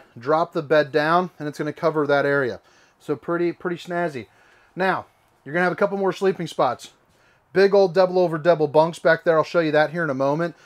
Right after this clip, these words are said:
But this is gonna be another couch. So again, more daytime or rainy day, uh, sitting space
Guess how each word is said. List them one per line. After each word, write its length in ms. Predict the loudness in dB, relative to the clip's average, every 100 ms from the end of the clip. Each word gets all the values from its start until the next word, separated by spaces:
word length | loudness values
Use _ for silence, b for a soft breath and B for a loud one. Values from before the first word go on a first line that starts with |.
| b b
But 120 | -6 -6
this 100 | -4
is 60 |
gonna 180 | -2 -2
be 160 | 0 0
another 380 | 2 2 2
couch. 360 | 0 0 0 0
So 200 | -2 -2
again, 400 | -2 -2 -2 -4 b b b -12
more 560 | -2 2 4 4 2 -4 -8
daytime 680 | 0 0 0 0 0 0 0
or 80 |
rainy 340 | 0 -2 -2 -4
day, 240 | 0 0 -2 -8 -2
uh, 220 | 0 0
sitting 340 | 0 0 0
space 460 | -4 -2 -2 -2